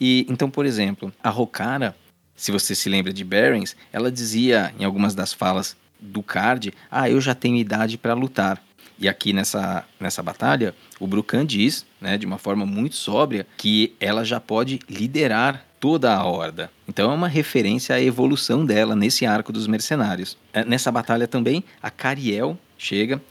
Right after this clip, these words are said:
faz uma diferença na batalha e tem aquele antagonismo com a própria irmã. Lembrando que no livro lá da, da Cariel e da Tansin, a gente fica sabendo que a Tansin, em Vento Bravo, quando invadiu Vento Bravo, matou o próprio Cornelius,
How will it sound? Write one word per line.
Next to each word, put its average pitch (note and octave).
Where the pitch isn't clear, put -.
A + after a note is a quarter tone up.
faz G2
uma G2+
diferença G2
na G2
batalha A2+
e G#2
tem A2+
aquele G#2
antagonismo B2
com B2+
a C#3
própria C3
irmã. B2+
Lembrando A2
que A2
no G2+
livro G2+
lá G2+
da, F2+
da -
Cariel F#2
e F#2
da F#2
Tansin, -
a -
gente F#3
fica -
sabendo F3
que -
a F2+
Tansin, A#2+
em A2
Vento G#2
Bravo, G2+
quando A2+
invadiu G#2+
Vento G#2
Bravo, F#2
matou A2+
o C#3+
próprio B2
Cornelius, C3+